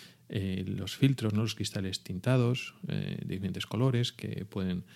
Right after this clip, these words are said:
alterar o mejorar la, el contraste en algunas circunstancias, en los filtros cromáticos, que viene, bueno, que es lo, lo mismo. Eh, las gafas fotocromáticas, que es un poco un,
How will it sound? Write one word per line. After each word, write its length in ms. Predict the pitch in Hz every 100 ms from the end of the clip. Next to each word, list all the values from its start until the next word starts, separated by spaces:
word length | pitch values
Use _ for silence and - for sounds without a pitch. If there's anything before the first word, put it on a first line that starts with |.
| - _ -
alterar 500 | - 107 101 98 107
o 60 | 101
mejorar 600 | 90 - 92 90 92 92
la, 400 | 90 - - -
el 120 | 110
contraste 460 | 107 92 113 110 110
en 60 | 101
algunas 260 | 95 101
circunstancias, 800 | - - 117 135 131 127 123 - - - - - - - - - _ -
en 100 | 107
los 120 | 101
filtros 280 | 104 101 -
cromáticos, 580 | 95 110 120 113 123
que 120 | - 87
viene, 400 | 87 85 82 85
bueno, 220 | 110 90 -
que 100 | 92
es 120 | 85
lo, 200 | 92 85
lo 120 | 104
mismo. 400 | 101 123 127 180 - -
Eh, 500 | 117 107 107 104 101 - - _ -
las 520 | 113 110 107 107 - - -
gafas 380 | - 127 123
fotocromáticas, 760 | - 113 110 113 147 135 123 123
que 120 | -
es 80 | 117
un 80 | 107
poco 340 | 107 113 107
un, 720 | 104 - 104 101 95 92 92